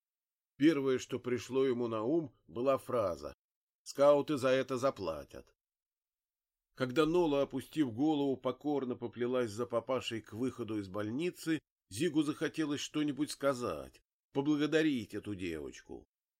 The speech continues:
Но ещё больше захотелось ей помочь. Он не отважился.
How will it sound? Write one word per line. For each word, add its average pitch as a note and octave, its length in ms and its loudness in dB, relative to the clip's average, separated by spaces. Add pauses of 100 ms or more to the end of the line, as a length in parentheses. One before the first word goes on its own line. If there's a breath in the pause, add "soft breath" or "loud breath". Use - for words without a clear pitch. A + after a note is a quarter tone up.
(160)
Но C3+ 120 2
ещё C3+ 300 2
больше C3+ 520 -2
захотелось B2+ 680 -4
ей B2 260 -2
помочь. G2 720 -4 (560)
Он C#3+ 220 2
не C3 80 0
отважился. C2 920 -8